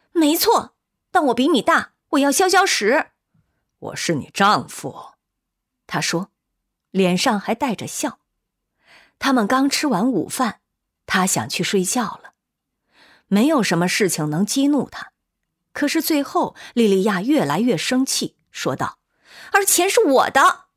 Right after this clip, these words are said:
他惊住了，应该坚持坚持自己的意见了。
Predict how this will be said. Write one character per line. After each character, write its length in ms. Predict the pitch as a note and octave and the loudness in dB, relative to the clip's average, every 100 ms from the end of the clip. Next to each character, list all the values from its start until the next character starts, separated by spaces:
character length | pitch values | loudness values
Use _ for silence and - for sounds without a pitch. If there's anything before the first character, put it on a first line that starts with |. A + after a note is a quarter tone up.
| _ _ _ _ _ _ _ | _ _ _ _ _ _ _
他 140 | - F#3+ | -8 -6
惊 360 | - C#4+ C#4 | 0 2 2
住 180 | D4 G#3+ - | 0 -4 -10
了， 140 | - _ _ _ _ _ _ _ _ _ _ | -16 _ _ _ _ _ _ _ _ _ _
应 280 | G3+ G#3 G#3+ | 2 4 4
该 180 | G3 F#3+ | 2 2
坚 240 | G3+ F#3+ | 2 2
持 180 | - E3 | 0 0
坚 220 | F3 E3 | 0 -2
持 160 | - D#3+ | -2 -4
自 160 | F3 | -4
己 100 | D3 | -6
的 100 | C#3 | -10
意 200 | D3+ G#3+ | -4 -2
见 180 | - C#3 | -4 -10
了。 220 | - - | -16 -20